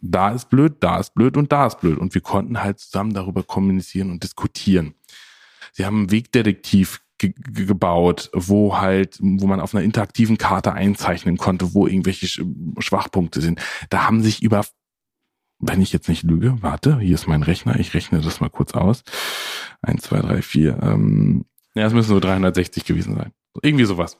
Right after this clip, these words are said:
Um den Dreh rum. Also ganz viele Einträge auf einer Karte eingezeichnet, was man irgendwie alles verbessern kann. Und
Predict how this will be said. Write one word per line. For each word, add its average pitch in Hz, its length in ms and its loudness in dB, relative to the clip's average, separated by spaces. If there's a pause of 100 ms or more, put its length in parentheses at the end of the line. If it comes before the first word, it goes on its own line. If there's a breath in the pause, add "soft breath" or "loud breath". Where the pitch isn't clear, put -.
(140)
Um 170 140 6
den 147 120 6
Dreh 110 140 4
rum. 87 260 -4
Also 135 200 2
ganz 170 280 0
viele 151 400 2
Einträge 139 600 0
auf 120 120 -6
einer 110 100 0
Karte 127 300 -2
eingezeichnet, 120 720 0 (440 loud breath)
was 127 200 -2
man 117 140 0
irgendwie 110 260 2
alles 104 180 -4
verbessern 101 440 -6
kann. 113 180 -20 (560 loud breath)
Und 139 320 -2